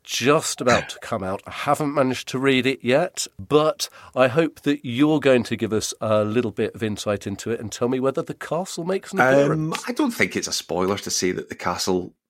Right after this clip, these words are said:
Speaker 2: makes a fairly important appearance in the Village Hall Vendetta. I think that's, I think I, I'm more than happy to, to let, to let the readers know that.
Speaker 1: <laughs>
Speaker 2: Yeah, it's, um, I must admit, I do like the castle. I do like the ruins. I've, I've, again, I've walked around it.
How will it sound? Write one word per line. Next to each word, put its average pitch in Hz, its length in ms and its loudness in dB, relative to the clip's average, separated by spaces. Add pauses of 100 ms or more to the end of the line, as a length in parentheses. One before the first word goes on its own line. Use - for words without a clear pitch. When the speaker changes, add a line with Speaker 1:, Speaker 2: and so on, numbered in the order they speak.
(100)
Speaker 2:
makes 101 220 -4
a 92 60 -8
fairly 92 340 2
important 95 500 -4 (240)
appearance 120 480 0
in 117 180 2
the 113 80 0
Village 113 260 0
Hall 120 120 0
Vendetta. 123 500 -2
I - 100 -6
think - 260 -8
that's, - 440 -4
I - 120 -12
think - 240 -6
I, 92 140 -4 (120)
I'm 92 140 2
more 98 180 4
than 98 140 4
happy 95 320 0
to, 98 180 2
to - 180 -6
let, - 340 2
to 101 100 0
let 95 180 2
the 101 80 -2
readers 98 300 0
know 101 160 0
that. 117 260 2
Speaker 1:
<laughs> 127 140 -6
Speaker 2:
Yeah, 107 280 2 (140)
it's, - 300 -2
um, 101 400 4 (640)
I 113 60 4
must 120 220 2
admit, 98 220 4
I 92 80 4
do 104 160 2
like 92 180 6
the - 80 -10
castle. 87 360 0
I 85 80 4
do 95 160 0
like 85 160 2
the 87 100 -6
ruins. 85 300 -6
I've, 85 200 -2
I've, - 180 -6 (200)
again, 87 260 2
I've 85 140 -4
walked - 260 -2
around 85 320 -4
it. - 100 -4